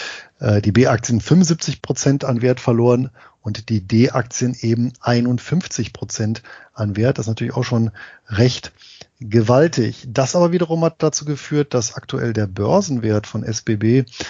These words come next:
bei achtundzwanzig Komma sieben Milliarden schwedischen Kronen liegt. Ja,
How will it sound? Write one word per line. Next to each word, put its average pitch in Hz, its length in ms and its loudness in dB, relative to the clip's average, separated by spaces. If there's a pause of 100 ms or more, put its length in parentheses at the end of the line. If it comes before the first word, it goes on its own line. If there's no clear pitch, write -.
(200)
bei 120 180 2
achtundzwanzig - 600 -6
Komma 110 480 0
sieben 165 580 -2
Milliarden 127 640 4
schwedischen 123 400 -4
Kronen 131 300 0
liegt. 135 300 2 (500)
Ja, 139 280 2